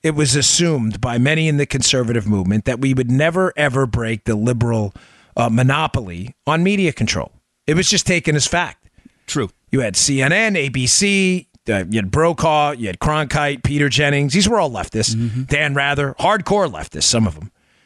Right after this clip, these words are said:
Speaker 1: These were leftists. You were, it was just assumed that the media war was lost.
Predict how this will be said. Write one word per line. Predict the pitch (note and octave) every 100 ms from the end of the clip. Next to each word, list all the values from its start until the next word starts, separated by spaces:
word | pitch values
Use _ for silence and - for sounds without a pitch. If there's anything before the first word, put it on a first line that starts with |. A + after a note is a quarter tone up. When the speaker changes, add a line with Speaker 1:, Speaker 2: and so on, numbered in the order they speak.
| _ _ _ _ _ _ _ _ _
Speaker 1:
These | F3+ A3+ A#3+
were | C4+
leftists. | C#4+ - - - - - _ _ _ _ _ _ _ _ _ _ _ _ _ _ _ -
You | F#3+ A3
were, |
it | F#3 G3+
was | A3+ -
just | D4+ -
assumed | A#3 - F#4 D4 G3+
that | G#3 -
the | G3+
media | F#3 G3 F#3+
war | C#3 C#3
was | E3 E3
lost. | G#3+ G#3+ - -